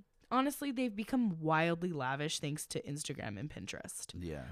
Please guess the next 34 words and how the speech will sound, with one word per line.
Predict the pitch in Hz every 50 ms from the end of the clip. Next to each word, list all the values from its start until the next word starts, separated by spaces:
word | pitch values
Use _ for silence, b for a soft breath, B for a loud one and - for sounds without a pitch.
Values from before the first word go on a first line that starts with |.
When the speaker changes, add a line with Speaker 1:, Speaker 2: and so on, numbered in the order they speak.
| - - -
Speaker 1:
I'm | 202 220
gonna | 226 233 240
go | 208 240 240 240
ahead | 240 226 247 214
and | 214 214 202
say | - - 185 180
social | 185 - - 175 175 170 165 165
media | 170 165 160 160 160 156
was | 156 160 156 156
really, | 156 156 156 156 156 151
like, | 139 123 135 139 - -
the | - 156
springboard | 151 - - - - - - 151 165 180 190 196 185 196 202 208 208 208 208 208
for | - - - 170 160 151 151 147 147 143 139 135 b b b b b b b b b b b b _
the | 180 175 208 196 180
lavish | 170 170 165 170 175 175 156 151 147 151 147 143 147 135 139 - - - - - - _ 190 180 156
gifts | - 180 165 123 131 - - - - - - - 170
that | 180 156 135 107 - - - b b b b b b b
people | - - 214 202 196
feel | 180 - 220 185 -
obligated | - 160 170 160 165 156 - 160 151 143 143 -
to | - -
give | - 143 135
to | - -
their | 147 139 127
bridal | - 107 95 98 92
party. | - - - 123 85 - - 90 - -
Speaker 2:
Yeah. | - 85 78 78 - 65 55 52 52 53 55 57 58 - - - - - _ _ _ _ _ - _ _
Speaker 1:
It | 233 -
gets | - 233 226 - -
to | 190 180
be | 175 160
a | 143
lot. | 127 95 80 69 - -